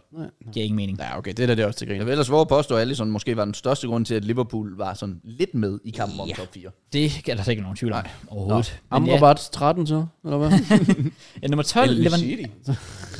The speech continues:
Speaker 1: Ja.
Speaker 2: nummer tolv er Lewandowski.
Speaker 3: Ja, fair.
Speaker 1: Ja, okay.
Speaker 2: Ja, ikke så meget kommer
Speaker 3: Og så
Speaker 2: til
Speaker 3: kommer
Speaker 2: der.
Speaker 3: Livakovic. Nej, nu kommer Salah.
Speaker 2: Ja, nummer elleve er Mohamed Salah.
Speaker 1: Mm.
Speaker 2: Ja.
Speaker 3: Fair nok. Oven på sidste år måske. Han,
Speaker 2: Ja.
Speaker 3: han er højere næste år. Det skal han være.
Speaker 2: Det er
Speaker 1: Han spiller jo ikke godt lige nu.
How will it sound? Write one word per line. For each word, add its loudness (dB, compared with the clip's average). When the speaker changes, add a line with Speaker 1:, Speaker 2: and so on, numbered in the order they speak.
Speaker 1:
Ja. -6
Speaker 2:
nummer 0
tolv 2
er 4
Lewandowski. 4
Speaker 3:
Ja, -8
fair. -6
Speaker 1:
Ja, -4
okay. -10
Speaker 2:
Ja, -8
ikke -6
så 0
meget -2
kommer 0
Speaker 3:
Og -2
så -2
Speaker 2:
til -2
Speaker 3:
kommer 6
Speaker 2:
der. 4
Speaker 3:
Livakovic. 0
Nej, 0
nu 0
kommer -6
Salah. -6
Speaker 2:
Ja, 4
nummer 8
elleve 4
er 4
Mohamed 0
Salah. -2
Speaker 1:
Mm. -8
Speaker 2:
Ja. -6
Speaker 3:
Fair -6
nok. -8
Oven -6
på -8
sidste -12
år -8
måske. -12
Han, -4
Speaker 2:
Ja. -2
Speaker 3:
han 0
er 2
højere 2
næste -6
år. -12
Det -20
skal -12
han -10
være. -14
Speaker 2:
Det 2
er 4
Speaker 1:
Han 8
spiller 6
jo 8
ikke 4
godt -2
lige -4
nu. -10